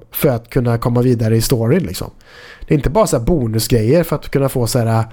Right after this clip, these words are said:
Xerxes coins eller vad man kallar det. Utan det, du måste ta dig igenom sjukt svåra sätt, partier med så här taggar och skit och helvete.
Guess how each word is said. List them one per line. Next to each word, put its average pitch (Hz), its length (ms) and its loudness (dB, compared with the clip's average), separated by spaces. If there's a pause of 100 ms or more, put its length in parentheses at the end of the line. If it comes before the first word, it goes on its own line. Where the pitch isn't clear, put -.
(320)
Xerxes - 680 -2
coins 160 500 0
eller 123 100 2
vad 123 100 2
man 123 100 2
kallar 113 240 0
det. 113 100 -4 (400)
Utan 143 360 -2 (560)
det, 139 360 0
du 127 200 0
måste 190 400 0
ta 175 180 2
dig 160 160 2
igenom 185 580 2 (540)
sjukt 302 400 0
svåra 143 400 0
sätt, 117 220 -2 (320)
partier 131 440 0
med 135 120 -2
så 139 60 -2
här 120 80 -4
taggar 151 800 0
och 151 220 2
skit 131 500 -2
och 147 140 2
helvete. 131 600 0